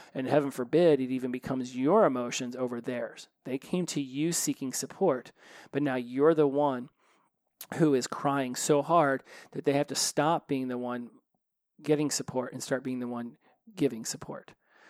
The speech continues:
So we don't want to overly detach, but we don't want to, um, under detach either. And then the responsible one, you want to bring order to chaos. That's great and all, unless you're sitting there in the pantry for the seventy-seventh time organizing your pantry.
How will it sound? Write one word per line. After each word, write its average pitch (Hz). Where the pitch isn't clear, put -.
So 147
we 135
don't 147
want 151
to 139
overly 165
detach, 127
but 143
we 139
don't 139
want 135
to, 127
um, 131
under 147
detach 123
either. 135
And 131
then 139
the 131
responsible 135
one, 120
you 123
want 123
to 117
bring 131
order 127
to 123
chaos. 127
That's 131
great 156
and 143
all, 127
unless 123
you're 131
sitting 139
there 131
in 139
the 127
pantry 151
for -
the 127
seventy-seventh 131
time 135
organizing 131
your 117
pantry. 123